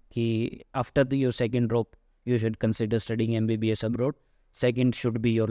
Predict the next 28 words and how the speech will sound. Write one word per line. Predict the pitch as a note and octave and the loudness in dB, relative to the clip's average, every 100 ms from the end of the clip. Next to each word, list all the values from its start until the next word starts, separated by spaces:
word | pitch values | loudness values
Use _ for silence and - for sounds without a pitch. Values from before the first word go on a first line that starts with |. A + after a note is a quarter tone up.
| G#2+ | 2
last | G2+ G2+ | 0 -2
drop | G#2+ G#2+ | -2 -2
basically। | G#2+ G2 A2+ G#2+ A2 | -2 -2 -2 -2 0
या | A2 | 0
तो | A2 A2+ | 2 2
आपको | G#2+ - A2+ | 0 -2 -2
इंडिया | A2 A2+ A2+ | 0 2 2
में | A2+ | 0
गवर्नमेंट | A2+ A2+ A#2 A2+ | 0 2 0 0
मिल | A#2+ A2+ | 0 0
जाए, | A#2 A2+ | 0 0
या | A2 A2+ | -2 -4
फिर | - A#2+ | -2 -2
आप | A2 G#2+ | -2 -2
कुछ | - - C3+ | -6 -4 -2
और | C#3 | -2
स्ट्रीम | - B2+ B2+ | 0 0 2
चूज़ | B2+ B2 A#2+ | 2 0 0
कर | A#2 | -2
लो | A#2 A#2 | 0 0
अगर | A#2 A2+ A2 | 0 -2 0
एमबीबीएस | A2+ A2 A#2 G#2+ - | -2 0 0 0 -2
नहीं | A#2 A#2+ | -2 0
करना | A#2 A#2+ A#2 | 0 0 0
है | A2 | -2
तो। | G#2+ B2 _ _ _ _ B2 | -2 -4 _ _ _ _ -4
और | B2 | 0
अगर | B2 | 0